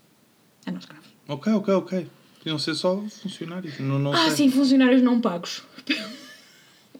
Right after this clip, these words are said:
Speaker 2: Sei lá.
Speaker 1: Estavam fechadinhas, ele espreitava e, se curtisse, arrosava ali um flerte.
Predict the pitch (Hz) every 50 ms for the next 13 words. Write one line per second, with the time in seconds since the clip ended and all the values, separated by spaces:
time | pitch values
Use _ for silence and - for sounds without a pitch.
0 | _ _ - - 262 240 208 131 110 110 - - _ _ _ _ _ _ - -
1 | - - - - - _ _ _ _ - - - - 220 196 214 208 220 262 -
2 | - - - - 247 233 220 277 311 330 392 403 - - - - - _ _ _
3 | _ _ _ _ _ _ - 240 294 311 311 294 269 226 185 165 156 160 - -
4 | _ _ _ _ _ _ _ _ _ - - - - - 214 214 220 220 240 247
5 | 254 277 285 - 339 - - - _ _ _ _ _ _ _ _ _ _ _ _
6 | _ _ _ - 277 294 277 254 - - - 247 240 226 - _ - - 254 254
7 | - - 311 320 349 370 381 - - - 427 494 554 640 _ _ _ _ _ _
8 | _ _ _ - - - - - - 220 202 180 165 - - - - - - -
9 | 196 - - - - - - _ - -